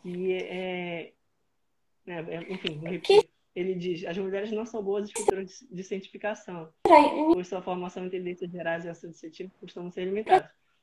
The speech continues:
Speaker 1: E aí o ponto, não, não é, não é isso, não é por, porque, não é por, por isso que elas não são escritoras de ficção científica, né? Mas é porque essas, as mulheres, elas não foram estimuladas,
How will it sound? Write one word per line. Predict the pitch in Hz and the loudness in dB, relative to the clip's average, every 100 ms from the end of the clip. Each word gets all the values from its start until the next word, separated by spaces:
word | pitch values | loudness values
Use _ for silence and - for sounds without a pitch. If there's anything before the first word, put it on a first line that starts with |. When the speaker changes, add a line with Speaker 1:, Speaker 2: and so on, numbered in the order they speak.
| - | -4
Speaker 1:
E | |
aí | 196 | 0
o | 208 | 0
ponto, | 214 226 233 185 - _ _ _ | 0 0 0 -2 -6 _ _ _
não, | 185 185 196 | -4 -2 0
não | 202 | 0
é, | 240 254 180 | -2 -6 -6
não | 175 | -4
é | 214 | -2
isso, | 196 170 165 | -2 -4 -6
não | 185 | 0
é | 208 | 0
por, | 180 170 170 _ _ | 0 -4 -10 _ _
porque, | 170 - 170 156 220 226 | -14 -8 -6 -6 -10 -14
não | 180 175 | -12 -8
é | 196 | -8
por, | 190 175 - 170 | -8 -8 -8 -12
por | 175 | -8
isso | 165 147 151 | -6 -8 -10
que | 160 | -12
elas | 220 | -8
não | - | -6
são | 233 160 | -6 -10
escritoras | 151 165 156 151 147 | -12 -14 -10 -10 -10
de | |
ficção | - 160 _ 156 | -14 -20 _ -20
científica, | - - 143 _ 165 | -20 -20 -20 _ -16
né? | 185 240 320 285 240 | -14 -2 2 4 2
Mas | 190 | -2
é | 202 | -4
porque | 214 - 220 | -6 -4 -6
essas, | 214 233 - | -4 -10 -8
as | 185 | -6
mulheres, | 202 208 220 214 | -2 -2 -2 -2
elas | 214 | -2
não | 226 | -4
foram | 254 262 | -6 -10
estimuladas, | 247 247 240 202 202 196 | -10 -8 -6 -4 -4 -6